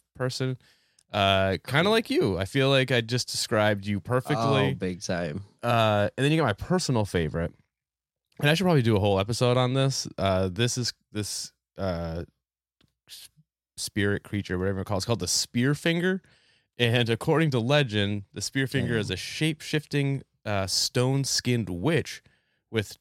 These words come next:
Speaker 1: totally normal hands. She definitely does not have a wildly sharp and long knife in place of one of her fingers. <laughs> Uh,
Speaker 2: Did she write this?
Speaker 1: Yeah.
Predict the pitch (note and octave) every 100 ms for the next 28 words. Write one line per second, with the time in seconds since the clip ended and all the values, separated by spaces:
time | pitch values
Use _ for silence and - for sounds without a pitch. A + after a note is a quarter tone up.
0 | - - - E3+ E3 D#3+ C#3+ C3+ C3+ B2+
1 | A#2 A2 F#2 C2+ A#1 - - _ - G#2+
2 | F2 _ _ C3 B2+ C#3+ C3 A2+ G#2 G2
3 | G2 A#2+ D3 G2 G#2+ F#2 G2 G2 G#2+ G#2
4 | G#2 G#2+ G2+ A2 - A2 G#2+ G#2+ G2+ G#2+
5 | G#2 G2 G#2+ - A2+ A2 G#2 G#2+ G#2+ G2+
6 | F#2+ - D#3+ D#3+ G#2+ G#2+ D3 - G#3 -
7 | - - - B3 - D#3 D3 D3+ E3+ D#3
8 | D3 D#3 F3 F3 - - - -